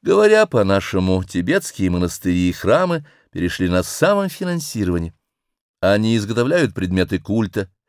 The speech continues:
выращивают фрукты и овощи, принимают туристов. Кроме этого, монахи по-прежнему получают подаяние, прежде всего от родственников.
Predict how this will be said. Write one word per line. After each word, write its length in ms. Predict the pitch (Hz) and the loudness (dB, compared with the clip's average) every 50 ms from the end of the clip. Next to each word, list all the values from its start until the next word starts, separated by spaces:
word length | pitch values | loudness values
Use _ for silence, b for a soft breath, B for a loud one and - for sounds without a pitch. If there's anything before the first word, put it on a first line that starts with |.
| b b b b | b b b b
выращивают 600 | b 110 147 180 185 160 - - 170 170 170 - | b 2 2 4 2 0 0 -4 -2 -2 -2 -2
фрукты 360 | - - 180 185 147 - - 92 | -2 -4 -6 -6 -6 -4 -2 0
и 60 | 87 | 2
овощи, 580 | 87 87 90 87 90 82 - - - - - b b b | 2 2 2 0 0 -2 -4 -6 -8 -10 -10 b b b
принимают 480 | - - 90 90 95 117 131 120 92 | -8 -4 -2 0 2 2 0 -2 -4
туристов. 600 | - 92 80 76 76 73 73 - - 73 73 _ _ _ _ _ _ _ _ _ _ _ _ _ _ _ | -6 -6 -6 -6 -6 -8 -8 -10 -12 -14 -16 _ _ _ _ _ _ _ _ _ _ _ _ _ _ _
Кроме 460 | _ 151 196 233 233 220 175 131 113 92 | _ 4 4 6 4 4 2 0 0 2
этого, 480 | 90 95 92 87 - 98 90 90 90 | 2 2 2 2 0 0 0 2 2
монахи 480 | 87 87 90 95 113 214 208 - - 104 | 0 0 0 0 0 -2 -4 -4 -8 -6
по-прежнему 680 | - 87 80 - 95 139 175 170 151 127 113 101 B B B B B | -6 -6 -4 -2 -2 -2 -2 -2 -2 0 -2 -2 B B B B B
получают 640 | B - 98 98 90 - - 113 127 156 160 147 - | B 0 0 0 0 2 2 2 2 2 2 -2 -2
подаяние, 760 | - 101 90 82 80 78 78 80 80 92 98 98 101 104 101 b b b b | -2 -2 0 0 0 0 2 2 2 2 2 0 -2 -2 -4 b b b b
прежде 340 | _ - 78 80 87 87 98 | _ -4 -2 -2 -2 -2 -4
всего 280 | 98 - - 104 95 87 | -8 -6 -6 -2 0 0
от 120 | 82 73 | 0 0
родственников. 720 | 82 80 80 80 - - - - 80 78 - 80 76 - | -2 -2 -2 -2 -4 -8 -10 -10 -10 -8 -10 -12 -16 -16